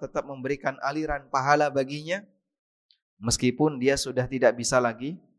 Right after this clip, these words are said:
melakukannya. Mungkin suatu saat nanti kita yang hadir di sini nggak bisa lagi datang ke masjid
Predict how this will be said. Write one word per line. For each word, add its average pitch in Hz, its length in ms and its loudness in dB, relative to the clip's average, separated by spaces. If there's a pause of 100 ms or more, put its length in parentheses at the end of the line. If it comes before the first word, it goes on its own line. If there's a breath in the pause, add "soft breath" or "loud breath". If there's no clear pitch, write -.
(460)
melakukannya. 107 720 0 (1300)
Mungkin 151 800 0 (720)
suatu 143 400 4
saat 156 400 6
nanti 165 640 -4 (720)
kita 151 320 6
yang 143 160 6
hadir 147 400 4
di 143 160 0
sini 156 400 -2 (880)
nggak 127 240 4
bisa 127 240 2
lagi 127 240 0
datang 117 320 -2
ke 113 160 -16
masjid 107 320 -6